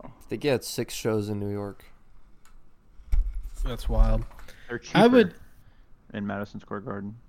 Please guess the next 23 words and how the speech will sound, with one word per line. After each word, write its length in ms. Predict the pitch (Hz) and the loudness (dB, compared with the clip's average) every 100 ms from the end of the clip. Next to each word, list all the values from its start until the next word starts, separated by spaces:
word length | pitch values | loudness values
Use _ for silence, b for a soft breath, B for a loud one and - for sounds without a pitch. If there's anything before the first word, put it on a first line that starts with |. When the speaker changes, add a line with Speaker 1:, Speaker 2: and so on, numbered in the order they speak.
| - - - - - - | -20 -18 -12 -12 -10 -4
Speaker 2:
I 100 | 208 | 0
wouldn't. 380 | 202 123 113 - - | 0 0 -4 -10 -6
I 80 | |
mean, 340 | 131 135 120 113 - - - - _ - - - | -2 -2 -2 -6 -14 -20 -20 -20 _ -20 -20 -4
how 120 | 151 | 0
much 200 | 147 - | 0 0
was 160 | 139 110 | -2 -2
the 60 | |
cheapest 360 | 110 143 120 - | -4 -4 -4 -6
one? 240 | 127 107 92 | -6 -6 -8
I, 140 | 101 - - _ _ - | -12 -14 -20 _ _ -14
does 180 | - 104 | -10 -8
it 80 | 107 | -4
say 140 | - | 4
on 180 | 120 120 | 6 6
there 100 | 120 | 4
or 20 | |
Speaker 3:
From 100 | 120 | 2
Speaker 2:
not? 80 | 101 | 0
Speaker 3:
four, 240 | 117 113 - | 2 2 0
from 280 | - 123 123 | -2 0 0
four 240 | - 120 | -2 0
hundred 520 | 113 110 110 107 117 | 0 0 -2 -4 -6